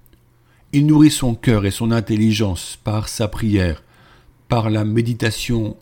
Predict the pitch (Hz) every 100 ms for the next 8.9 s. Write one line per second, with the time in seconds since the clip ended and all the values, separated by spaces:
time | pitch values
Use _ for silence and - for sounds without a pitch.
0 | - 107 101 104 104 80 - - _ _
1 | _ 135 120 110 - 113 101 98 95 101
2 | 98 92 95 92 95 90 78 71 _ _
3 | _ _ _ _ _ _ _ _ _ _
4 | _ _ - 120 123 117 143 113 117 113
5 | 117 117 - 110 120 156 143 - _ _
6 | _ _ _ - 120 - 123 117 - 147
7 | 143 139 131 123 123 113 101 107 - 127
8 | 110 - 117 - 127 - 123 101